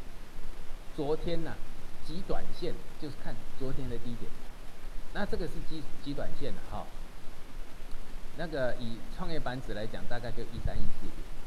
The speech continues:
然后我们讲的是一个极短线，好，极短线没破，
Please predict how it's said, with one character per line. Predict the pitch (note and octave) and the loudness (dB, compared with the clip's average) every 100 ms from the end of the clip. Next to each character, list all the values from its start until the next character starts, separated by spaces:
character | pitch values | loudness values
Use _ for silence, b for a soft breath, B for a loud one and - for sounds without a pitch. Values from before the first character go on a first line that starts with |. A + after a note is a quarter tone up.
| - | 2
然 | |
后 | A#2+ | 4
我 | |
们 | B2+ | 2
讲 | A#2+ | 4
的 | G#2+ | 2
是 | A2+ | 4
一 | A#2+ G#2+ | 2 2
个 | A2+ | 0
极 | - - | 2 4
短 | - - - | 8 8 8
线， | - - - - | 6 6 4 0
好， | - - - - - - - - - - | -2 0 2 2 2 2 2 0 -4 -2
极 | G#3 | 0
短 | A3 B2+ | 2 2
线 | F#3 | 2
没 | C#3 B2 | 2 4
破， | - F3+ - | 4 4 2